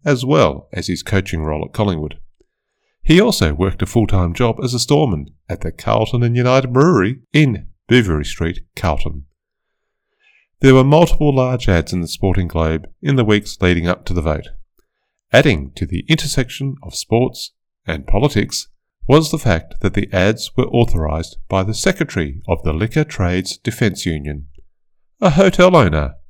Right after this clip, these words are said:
by the name of John James Liston, president of the Williamstown Football Club and later president of the V F A. The J J Liston Trophy was awarded to the best and fairest player in the V F A from nineteen forty-five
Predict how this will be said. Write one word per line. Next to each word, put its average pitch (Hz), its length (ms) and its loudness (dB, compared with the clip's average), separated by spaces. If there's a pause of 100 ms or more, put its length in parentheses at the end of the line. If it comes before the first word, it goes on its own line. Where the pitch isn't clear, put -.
(100)
by 85 140 -2
the 76 140 -2
name 87 460 -4
of 73 260 -10
John 151 480 0 (440)
James 82 580 -4 (440)
Liston, 90 520 -2 (840)
president 143 580 2
of 82 140 -2
the 78 80 -4
Williamstown 117 500 -2
Football 101 320 -4
Club 80 320 -6 (480)
and 143 160 0
later 143 520 -2
president 101 560 0
of 107 100 -4
the 107 100 0
V 120 160 2
F 120 140 -4
A. 135 300 -2 (720)
The 151 80 -2
J 151 200 6
J 127 220 0
Liston 104 320 -4
Trophy 92 540 -4
was 117 160 4
awarded 85 460 0
to - 60 0
the 95 80 -2
best 104 280 -2
and 117 100 -8
fairest 101 320 -2
player 80 400 -4
in 104 80 0
the 113 100 2
V 90 220 -2
F - 160 -6
A 76 320 -4
from 85 180 -6
nineteen 98 360 -4
forty-five 87 640 -4